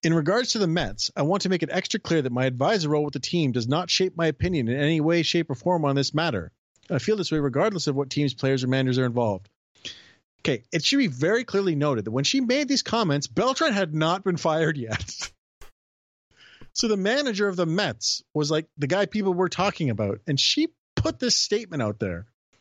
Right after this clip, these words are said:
which is completely wrong in <laughs> pretty much every respect. And, uh, you know, basically just a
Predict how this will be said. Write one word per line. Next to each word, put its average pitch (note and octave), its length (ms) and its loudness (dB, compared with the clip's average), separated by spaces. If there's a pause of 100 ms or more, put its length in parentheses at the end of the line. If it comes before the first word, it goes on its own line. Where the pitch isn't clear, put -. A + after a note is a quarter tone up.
(320)
which D#3+ 180 0
is F3 100 0
completely D3 480 -2
wrong A2+ 580 -2
in D#3+ 160 -2 (140)
<laughs> - 100 -4
pretty B3 300 -2
much - 180 -2
every E3+ 440 -2
respect. D3 800 -2 (1120)
And, D3 360 0 (140)
uh, C3+ 160 0
you E3+ 100 -4
know, G#2 140 0
basically C#3 380 -2
just - 180 -6
a A2+ 80 -6